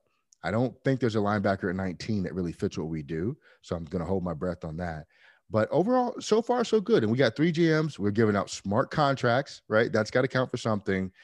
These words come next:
And, um, we're not signing really old players to really long contracts. So I'm, I'm happy right now. I'm happy.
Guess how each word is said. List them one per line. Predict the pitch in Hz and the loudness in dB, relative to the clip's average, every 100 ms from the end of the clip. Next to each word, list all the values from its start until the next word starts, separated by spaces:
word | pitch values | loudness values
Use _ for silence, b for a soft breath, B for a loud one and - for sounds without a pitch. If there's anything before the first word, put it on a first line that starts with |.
| B B B | B B B
And, | 101 101 98 95 - | -2 0 0 0 -2
um, | 92 92 90 - _ | -4 -2 -4 -8 _
we're | 104 | -2
not | 107 117 - | 0 0 -2
signing | - 113 120 104 95 87 - _ _ _ - | -4 -2 0 0 0 -4 -8 _ _ _ -10
really | 90 110 117 107 | 0 4 4 4
old | 101 98 - | 2 0 0
players | 104 98 92 - - | 0 2 0 -4 -6
to | 95 78 | -6 -2
really | 95 98 87 | 0 2 0
long | 85 80 | -2 -6
contracts. | - 85 78 - 71 - | -6 -8 -8 -10 -10 -10
So | 76 | -6
I'm, | 85 107 | -6 -2
I'm | 131 143 | 0 4
happy | 135 117 92 | 4 2 0
right | 73 - | -4 -6
now. | 65 - | -12 -8
I'm | 104 | -6
happy. | 98 - | -6 -8